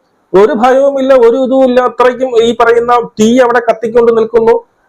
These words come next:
അതിന്റെ ആ ഒരു ചൂടടിക്കുന്ന അതൊന്നും മൈൻഡ് ആക്കിയിട്ട് പുള്ളി ഫോൺ ചെയ്തുകൊണ്ട്,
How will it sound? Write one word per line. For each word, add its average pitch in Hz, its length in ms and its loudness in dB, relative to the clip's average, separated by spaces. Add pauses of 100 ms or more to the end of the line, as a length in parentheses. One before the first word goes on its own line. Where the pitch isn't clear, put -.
(100)
അതിന്റെ 240 440 2
ആ 226 180 0
ഒരു 226 340 0
ചൂടടിക്കുന്ന 233 540 0
അതൊന്നും 254 480 0
മൈൻഡ് 254 260 2
ആക്കിയിട്ട് 254 240 -2
പുള്ളി 233 260 0
ഫോൺ 233 300 0
ചെയ്തുകൊണ്ട്, 240 480 -2